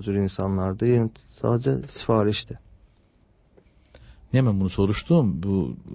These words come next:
Speaker 2: İranın həbsxanasında olmuş bir adamla söhbət edirdik o işgəncələrə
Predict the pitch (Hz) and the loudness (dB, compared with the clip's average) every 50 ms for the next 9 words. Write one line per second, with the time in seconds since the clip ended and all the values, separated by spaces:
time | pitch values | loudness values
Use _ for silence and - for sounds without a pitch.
0 | - 82 - - 107 117 117 113 113 117 117 113 107 - - - 110 101 92 - | -10 -10 -6 -2 0 2 4 4 4 4 4 2 0 0 -2 0 0 0 0 0
1 | 110 101 107 104 101 98 - - 104 101 92 101 98 98 98 95 - 107 98 - | 0 0 2 2 2 0 0 0 0 2 4 4 4 4 2 2 0 0 0 0
2 | 123 123 160 160 120 95 82 82 80 90 87 87 - 87 - - - 92 90 87 | 0 2 0 0 0 -2 -4 -2 0 0 0 0 0 -2 -4 -2 0 0 2 2
3 | 90 87 87 87 87 | 2 2 2 2 2